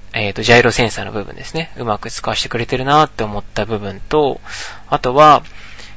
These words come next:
えーと、キトゥンがですね、あの、重力を使って滑るシーンがあるんですよ。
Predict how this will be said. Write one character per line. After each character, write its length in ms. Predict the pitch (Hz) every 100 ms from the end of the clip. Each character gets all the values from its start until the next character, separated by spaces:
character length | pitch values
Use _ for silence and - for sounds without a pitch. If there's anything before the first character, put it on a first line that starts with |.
| -
え 340 | 107 98 90
ー 40 | 90 - -
と、 380 | 50 50 50 -
キ 120 | -
ト 120 | -
ゥ 80 | 156
ン 40 | 117
が 120 | 73
で 100 | 71
す 160 | -
ね、 420 | - 78 60 - - - - - - - - -
あ 160 | 95
の、 220 | 80 67 62 57 52 - - - - -
重 240 | 156 208
力 240 | 127 - 92
を 80 |
使 200 | - -
っ 60 | 104
て 380 | - - 110 95 -
滑 200 | 127 165
る 100 | 175
シ 200 | 139 -
ー 60 | 107
ン 40 |
が 100 | 101
あ 60 | 98
る 100 | 101
ん 60 | -
で 80 |
す 140 | -
よ。 120 | -